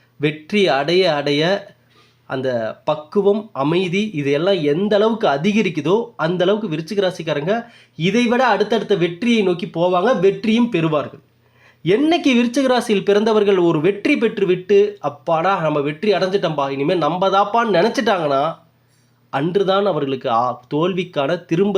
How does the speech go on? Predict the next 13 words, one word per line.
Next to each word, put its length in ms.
ஒரு 180
நேரம் 320
ஆரம்பமாகுதுன்னு 680
அர்த்தம். 240
ஆகவே 380
இந்த 260
பதிவை 320
பார்த்து 280
கொண்டிருக்கும் 400
விருச்சிக 300
ராசிக்காரர் 600
நண்பர்களே, 440
உங்க 200